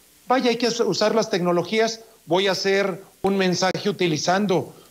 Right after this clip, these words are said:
pues, como lo estamos haciendo en este momento, las tecnologías, eh, un mensaje a la ciudadanía.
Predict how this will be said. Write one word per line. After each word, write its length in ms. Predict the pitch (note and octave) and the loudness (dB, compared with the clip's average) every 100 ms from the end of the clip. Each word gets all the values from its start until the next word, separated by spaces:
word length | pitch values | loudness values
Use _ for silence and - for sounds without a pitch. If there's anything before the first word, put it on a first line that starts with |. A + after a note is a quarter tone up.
| - | -6
pues, 320 | F3 D#3 - - | -2 -2 -4 -2
como 180 | E3+ | 2
lo 80 | E3+ | 2
estamos 260 | D#3+ G3+ G#3 | 2 0 0
haciendo 180 | G3+ G3+ | 0 0
en 40 | |
este 160 | F#3+ G3+ | 0 0
momento, 340 | F3+ G#3 G3 | 2 0 0
las 160 | F3 D3 | 0 0
tecnologías, 760 | F#3 F3 E3+ D3 F#3 G#3 G3+ - - - - | 0 2 0 0 0 0 0 -10 -20 -20 -4
eh, 340 | D#3+ D#3+ D#3+ D#3+ | 0 2 0 0
un 100 | F#3+ | 0
mensaje 380 | G3 F#3+ G3 G3+ | 2 0 0 0
a 20 | |
la 100 | F#3 | 2
ciudadanía. 600 | G3 F#3 F#3+ G#3+ G#3 | 2 2 2 0 -2